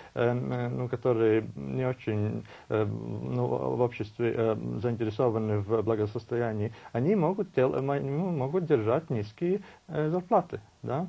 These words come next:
Потому что если не, есть много безработных, да, если государство говорит: "Мы сокращаем бюджет", да? Ну, что значит сокращать бюджет? Государственный бюджет это, э, ну, если там дефицит, да, э,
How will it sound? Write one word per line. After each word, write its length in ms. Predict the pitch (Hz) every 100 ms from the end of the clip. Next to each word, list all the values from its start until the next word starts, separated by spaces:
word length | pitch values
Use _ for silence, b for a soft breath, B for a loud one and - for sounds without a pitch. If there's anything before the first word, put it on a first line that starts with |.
| -
Потому 300 | 135 151 185
что 160 | -
если 360 | 131 170 185 143
не, 140 | 143 156
есть 320 | 139 156 151
много 440 | 135 156 147 120
безработных, 840 | 120 131 127 131 165 262 - 113 -
да, 240 | 120 165
если 180 | 147 139
государство 500 | 131 131 139 151 156
говорит: 300 | 127 127 151
"Мы 100 | 175
сокращаем 640 | 208 160 123 120 110 101 101
бюджет", 320 | 95 - - - -
да? 240 | 127 156 214 B B
Ну, 60 | 120
что 300 | - 190 -
значит 300 | 120 127 113
сокращать 480 | 113 113 110 107 110
бюджет? 360 | 104 104 120 101 -
Государственный 760 | 110 143 123 180 202 151 131
бюджет 420 | 110 120 185 196 202 - B B B -
это, 420 | 127 196 - 190 180 B _
э, 260 | 127 127
ну, 360 | 123 131 139 139
если 340 | 131 143 131
там 300 | 123 143 135
дефицит, 500 | 117 123 139 - 311 - - -
да, 260 | 117 170 202 B B
э, 300 | 113 120 120